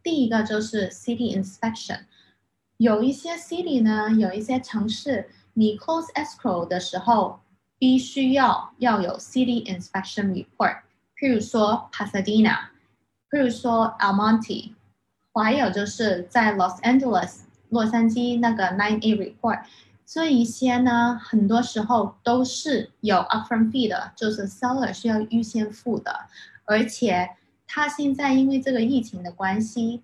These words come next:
他弄这一个 inspection 比较久，没有那么快了。譬如说洛杉矶的nine A report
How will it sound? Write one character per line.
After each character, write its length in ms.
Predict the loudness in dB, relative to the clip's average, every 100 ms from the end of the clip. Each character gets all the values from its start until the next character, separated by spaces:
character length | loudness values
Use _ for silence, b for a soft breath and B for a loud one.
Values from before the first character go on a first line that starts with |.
| _
他 240 | -8 -4
弄 360 | -2 0 0 0
这 180 | 0 2
一 180 | 0
个 280 | 0 -2 -2
inspection 840 | 0 -2 -2 -2 -2 -2 -4 -4 -6 _ _
比 120 | -8 0
较 340 | 2 2 0 _ _
久， 460 | -2 0 0 -4 b b b -2
没 160 | 2
有 160 | 4 4
那 140 | 4
么 120 | 2
快 360 | 2 -2 0 0
了。 240 | -4 -10 _ _ _ _ _ _ _ _ _
譬 100 | 0
如 160 | 2 2
说 920 | 0 2 2 4 4 2 2 -2 -6 _
洛 180 | -2 0
杉 240 | 2 2
矶 140 | 2 2
的 140 | 2
nine 300 | 0 2 2 4
A 140 | 2
report 480 | 0 -4 -2 -2